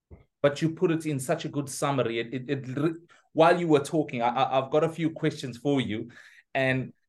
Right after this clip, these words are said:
because these are my bug-, bugbears in football, but your summary of such a large area, because you also spoke about recruitment as well, you know,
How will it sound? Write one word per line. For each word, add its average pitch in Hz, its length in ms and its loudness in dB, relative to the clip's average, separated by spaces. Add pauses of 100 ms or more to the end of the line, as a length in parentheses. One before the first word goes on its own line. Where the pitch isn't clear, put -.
because 160 320 2
these 170 200 2
are 156 60 4
my 135 140 4
bug-, 135 340 2 (180)
bugbears 135 480 0
in 110 120 -10
football, 127 360 -2
but 117 260 2
your 151 180 4
summary 202 680 -2
of 139 340 2 (340)
such - 320 -4
a 147 60 2
large 143 640 4
area, 147 340 -2
because - 280 -2
you 180 80 -2
also 196 280 -2
spoke 185 420 -2
about 143 260 0
recruitment 131 760 -8
as 98 200 -8
well, 85 440 -12
you 113 160 -8
know, 107 300 -6